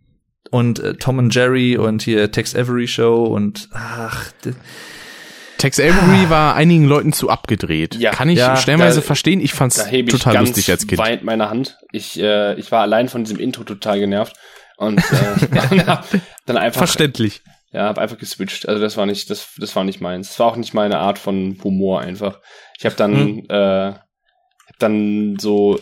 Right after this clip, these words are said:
Speaker 3: irgendwann angefangen, halt so mit SpongeBob und so.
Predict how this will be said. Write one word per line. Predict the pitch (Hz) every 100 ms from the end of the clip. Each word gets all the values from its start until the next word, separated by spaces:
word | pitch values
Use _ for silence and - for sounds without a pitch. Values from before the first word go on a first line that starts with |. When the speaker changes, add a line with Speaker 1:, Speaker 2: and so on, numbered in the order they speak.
| -
Speaker 3:
irgendwann | 131 127 113 110
angefangen, | 107 113 113 117 110 107 107
halt | 110
so | 107
mit | 98
SpongeBob | - 107 120 - -
und | 107
so. | 107 107 110